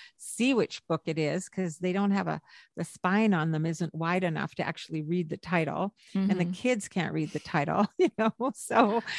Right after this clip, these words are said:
Speaker 1: that's why I love putting them in a basket. And then you just flip them towards you and you can see the front cover. And, um, and again, they can be very independent going and choosing a book, a book for themselves.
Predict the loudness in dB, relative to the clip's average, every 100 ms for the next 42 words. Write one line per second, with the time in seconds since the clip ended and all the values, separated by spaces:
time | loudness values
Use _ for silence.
0 | -8 -6 0 0 2 2 4 2 0 -2
1 | 0 2 2 0 0 -2 -4 -4 -2 0
2 | 2 0 -2 -4 -8 -16 -20 _ -20 -4
3 | 0 0 0 2 2 0 -4 -4 -2 -2
4 | -2 -4 -2 0 0 0 2 0 0 -2
5 | -2 -6 -4 -2 -2 -6 -6 -4 -4 -4
6 | -4 -2 -2 -2 -4 -6 -16 -20 -20 _
7 | -2 0 0 -2 -2 -2 -4 -2 0 0
8 | 0 -2 -2 -4 -4 -4 -6 -4 -4 -2
9 | -4 -6 -8 -6 -6 -6 -12 _ _ _
10 | _ -6 -2 -2 -4 -6 -6 -6 -4 -4
11 | -4 -6 -6 -6 -8 -12 -14 -20 _ _
12 | -10 -10 -14 -14 -10 -10 -10 -10 -10 -12
13 | -16